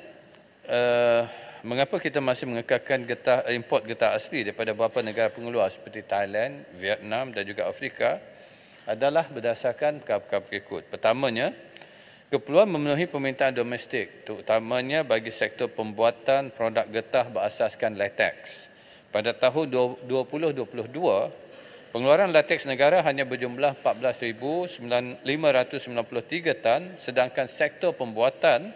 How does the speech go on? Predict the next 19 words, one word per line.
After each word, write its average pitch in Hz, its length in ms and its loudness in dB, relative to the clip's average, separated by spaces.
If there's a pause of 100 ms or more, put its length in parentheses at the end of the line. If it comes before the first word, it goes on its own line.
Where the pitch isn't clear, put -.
(480)
produk 131 320 4
getah 127 320 0
memerlukan 135 720 -4
tiga 123 320 -2
ratus 123 400 -2
enam 120 240 -4
puluh 120 320 -4
lima 135 400 -2
ribu 107 320 -8
tan. 85 240 -2 (1040)
Yang 120 240 2
kedua, 151 240 6
memenuhi 175 400 4
permintaan 147 560 2
pasaran 139 400 2
ekspor, 135 480 2
terutamanya 143 560 0
getah 143 320 0
kering. 165 240 0